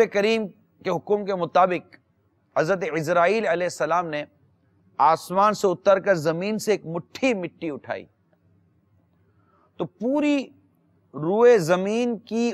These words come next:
اوپری پرت چھلکے کے مانند اتر کر آپ کی مٹھی میں آ گئی، جس میں ساٹھ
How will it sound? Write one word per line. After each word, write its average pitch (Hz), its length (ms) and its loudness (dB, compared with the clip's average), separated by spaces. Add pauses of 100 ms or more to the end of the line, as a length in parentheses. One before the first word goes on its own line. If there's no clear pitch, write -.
(220)
اوپری 269 520 0 (380)
پرت 208 320 0 (1500)
چھلکے 240 560 2
کے 247 180 2
مانند 196 420 0 (140)
اتر 214 280 2
کر 214 160 4
آپ 185 160 2
کی 185 80 -4
مٹھی 160 300 -6
میں 117 120 -8
آ 101 80 -6
گئی، 90 140 -18 (3000)
جس 214 200 -4
میں 233 140 2
ساٹھ 220 720 2